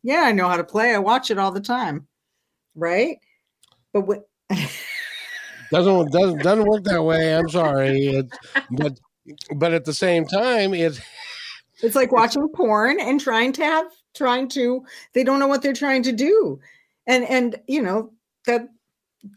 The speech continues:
Speaker 1: it's not even, football is at least about s-, winning a game and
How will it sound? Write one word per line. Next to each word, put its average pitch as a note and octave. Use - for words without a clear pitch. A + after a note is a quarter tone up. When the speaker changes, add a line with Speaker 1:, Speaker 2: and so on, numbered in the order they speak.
Speaker 1:
it's -
not A3+
even, A3+
football B3+
is G#3
at G3+
least B3
about G3+
s-, -
winning G#3+
a G#3
game A3+
and F#3